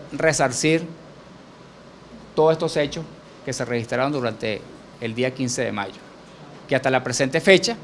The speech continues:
no hemos conocido de manera pública o de, o por la vía o-, eh, de oficio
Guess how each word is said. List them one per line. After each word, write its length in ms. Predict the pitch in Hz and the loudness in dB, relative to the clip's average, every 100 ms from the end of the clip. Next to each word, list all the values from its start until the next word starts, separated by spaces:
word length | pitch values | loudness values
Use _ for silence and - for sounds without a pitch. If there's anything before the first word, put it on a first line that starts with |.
| - - - - | -16 -20 -18 -2
no 140 | 131 | 2
hemos 240 | 131 135 147 | 4 2 2
conocido 560 | 170 135 - 147 170 196 - - - - - | 0 0 2 0 0 -6 -14 -20 -20 -20 -6
de 140 | 131 | 0
manera 360 | 123 123 131 151 | 0 2 0 4
pública 420 | 185 180 185 196 | 8 8 6 2
o 40 | 165 | 4
de, 80 | |
o 260 | 131 127 127 | 2 2 -2
por 220 | 123 123 | 0 0
la 100 | 123 | 2
vía 640 | 123 131 151 156 151 139 - | 4 4 4 6 6 4 2
o-, 200 | 139 139 - | -2 -2 -8
eh, 280 | 131 123 117 | -2 2 2
de 80 | 123 | 2
oficio 460 | 135 214 190 233 | 2 2 2 -2